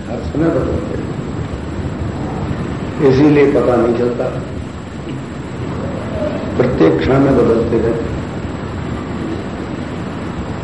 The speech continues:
इसी बात को सुखदेव जी कहते हैं, पर इस बात को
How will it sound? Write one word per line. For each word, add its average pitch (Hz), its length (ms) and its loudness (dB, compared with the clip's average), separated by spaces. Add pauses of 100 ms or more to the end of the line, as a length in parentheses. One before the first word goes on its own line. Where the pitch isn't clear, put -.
(1160)
इसी 131 200 6
बात 131 320 6
को 135 140 4
सुखदेव 120 340 4
जी 123 100 6
कहते 127 260 4
हैं, 139 160 4
पर 135 180 6
इस 131 120 6
बात 127 400 2
को 131 300 4